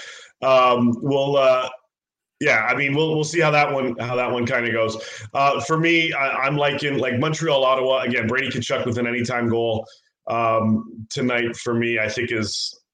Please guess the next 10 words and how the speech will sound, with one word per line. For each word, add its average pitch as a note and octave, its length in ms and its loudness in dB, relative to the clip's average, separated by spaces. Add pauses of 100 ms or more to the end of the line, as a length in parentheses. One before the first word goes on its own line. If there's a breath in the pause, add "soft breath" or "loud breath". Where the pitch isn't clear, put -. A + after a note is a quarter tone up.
(100)
you A2+ 100 -4
know, G2+ 280 -4 (340)
a A2 60 -4
pretty B2 280 -4
good A2+ 180 -2
one, A2 200 0
a A2 100 -4
pretty A#2 240 -4
solid A2 360 0
one. A2 260 0